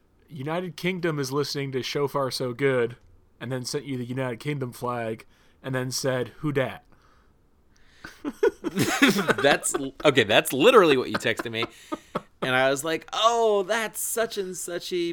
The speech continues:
Speaker 2: blah, blah, blah. Probably blah, blah, blah." And then I was wrong. Straight so wrong, because
Speaker 1: Is it the Queen?
Speaker 2: No, dude, like, I just, hold on, I gotta,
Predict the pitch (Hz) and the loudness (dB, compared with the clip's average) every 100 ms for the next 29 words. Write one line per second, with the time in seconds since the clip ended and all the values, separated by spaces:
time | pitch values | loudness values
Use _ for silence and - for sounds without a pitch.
0 | 151 170 175 175 180 220 185 156 143 - | -4 -4 -2 -4 -2 -2 -2 -6 -8 -16
1 | - _ _ 151 139 135 135 139 131 127 | -20 _ _ 2 2 2 0 2 2 0
2 | 131 123 120 135 135 107 107 _ _ _ | -2 -2 -4 -2 0 -2 -6 _ _ _
3 | _ 135 131 120 143 143 135 - _ _ | _ -10 -6 -2 -2 -2 -8 -16 _ _
4 | _ _ - 139 131 104 92 95 120 120 | _ _ -6 -2 -2 -4 -8 -2 0 0
5 | 69 - _ _ _ _ _ _ _ - | -4 -16 _ _ _ _ _ _ _ -10
6 | - 139 131 - - - - 131 123 117 | -2 0 0 -2 -8 -6 -4 -2 0 -2
7 | 110 82 87 107 - 120 104 98 95 - | -2 -6 -10 -10 -6 -4 -2 -4 -4 -8
8 | - - 120 - 117 - 127 156 190 _ | -12 -16 -16 -14 -12 -8 -6 -6 -10 _
9 | _ _ _ _ _ _ _ _ _ _ | _ _ _ _ _ _ _ _ _ _
10 | _ _ _ _ 170 202 190 196 185 180 | _ _ _ _ -4 -2 -2 -2 0 -2
11 | 175 _ _ _ _ - - - - - | -2 _ _ _ _ -20 -20 -20 -14 -4
12 | 139 185 - - - - 127 127 117 98 | -2 -2 -4 -8 -18 -18 -10 -6 -4 -4
13 | 78 98 110 107 | -6 -6 -4 -4